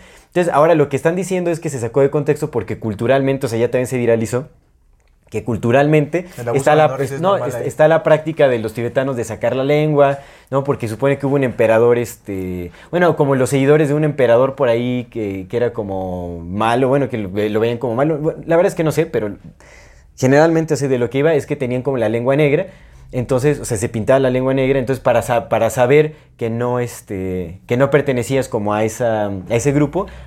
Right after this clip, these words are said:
Speaker 1: enseñabas la lengua para que vieran que no la tenías pintada de negro, entonces que no, no pertenecías a ese grupo. Pero está muy empujado, o sea,
Speaker 2: ¿Era
Speaker 1: realmente
Speaker 2: normal pedirle a los niños que te la chuparan?
Speaker 1: No, pues obviamente... Ah, que se supone que Suck My Tongue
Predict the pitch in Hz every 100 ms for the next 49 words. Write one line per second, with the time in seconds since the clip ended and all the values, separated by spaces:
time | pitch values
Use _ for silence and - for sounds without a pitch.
0 | - 131 110 113 120 135 143 151 151 165
1 | - - - - 113 107 104 - 117 113
2 | 123 123 110 113 110 110 107 117 120 120
3 | 127 131 107 98 98 - 92 92 110 110
4 | 117 110 98 107 98 92 95 87 85 82
5 | - - - 175 170 202 214 214 170 -
6 | - 139 156 220 131 123 - 185 156 135
7 | 156 156 151 160 139 143 160 127 110 120
8 | 143 208 214 _ _ _ _ _ _ 131
9 | 143 165 170 156 156 196 190 170 156 -
10 | - 180 180 147 147 180 196 151 - 170
11 | 170 170 165 170 190 208